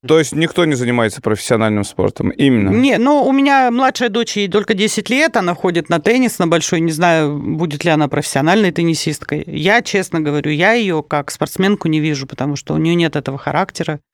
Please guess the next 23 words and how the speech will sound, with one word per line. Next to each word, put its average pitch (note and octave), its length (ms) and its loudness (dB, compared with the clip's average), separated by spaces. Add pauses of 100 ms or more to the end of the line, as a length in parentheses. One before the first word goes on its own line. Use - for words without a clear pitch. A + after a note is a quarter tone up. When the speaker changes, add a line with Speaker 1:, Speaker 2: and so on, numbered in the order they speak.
(360)
Speaker 2:
Она D#3 220 2
вся - 160 -6
такая - 300 -4
мягкая, D#3+ 440 0
добрая, E3+ 580 0
пушистая, E3+ 680 0
ей D3+ 180 -2
надо C#3+ 240 -2
порисовать, D3 800 0
почитать - 420 -6
книжку. E3+ 640 -2 (300)
Но G#3 400 4
ходит G3+ 360 0
с - 40 -2
удовольствием, G#3+ 680 2
ей E3 220 0
пока D3+ 240 -2
все - 180 -4
нравится, F3 540 0
ради C#3+ 160 -4
бога, D3+ 280 -4
пусть D3 300 -8
занимается. C3+ 720 -6